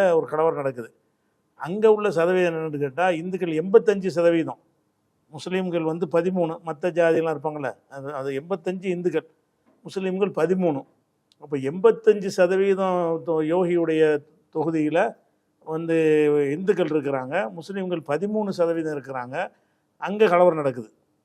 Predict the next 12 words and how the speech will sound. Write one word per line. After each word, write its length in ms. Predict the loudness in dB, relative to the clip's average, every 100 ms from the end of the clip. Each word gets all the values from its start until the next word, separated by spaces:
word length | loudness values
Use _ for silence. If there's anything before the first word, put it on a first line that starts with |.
| _ _ _ _ _
இவர் 200 | -4 -2
சொன்ன 240 | -2 0 2 4 2 0 -2
புள்ளி 240 | 0 4
விவரத்தை 460 | 6 6 4 6 6 6 4
இதெல்லாம் 360 | 0 0 -2 -2
அந்த 100 | -4
த-, 320 | -2 -2 -2 -6 _ _
நா-, 180 | -12 -8
நாட்டு 300 | -4 -4 -4
நிலவரம் 500 | -6 0 4 4 2
வந்து 140 | -4 -2
பொய்யாக்குது. 500 | -2 4 4 4 -8